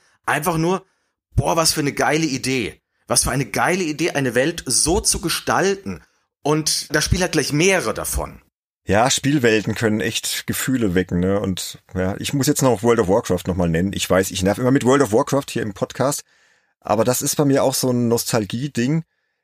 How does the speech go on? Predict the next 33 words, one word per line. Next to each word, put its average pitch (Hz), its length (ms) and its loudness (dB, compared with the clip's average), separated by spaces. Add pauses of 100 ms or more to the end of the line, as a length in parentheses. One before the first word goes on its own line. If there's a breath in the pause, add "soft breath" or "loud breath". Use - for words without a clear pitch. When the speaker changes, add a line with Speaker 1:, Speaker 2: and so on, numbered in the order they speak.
(360)
Speaker 2:
Ich - 180 -6
bin 135 80 2
ja 139 100 4
mittlerweile 113 500 4
so 110 140 4
relativ 107 380 2
geheilt, 104 380 2
ne, 123 100 -2
von 131 100 -4
meiner 107 200 2
alten 101 220 -2
W 98 140 2
O 95 120 2
W-Sucht 113 420 0
und 98 180 -4
die 117 80 -2
aktuelle 127 320 2
Version 113 240 2
spiele 110 220 -2
ich 113 80 2
auch 95 80 2
überhaupt 101 320 0
nicht, 117 160 -2
aber 98 280 2
ich - 140 -4
spiele 107 240 -4
halt 107 160 -4
ganz 120 380 0
gelegentlich 104 720 -2
World 95 160 0
of 92 120 -2
Warcraft 92 360 -2
Classic, 127 580 0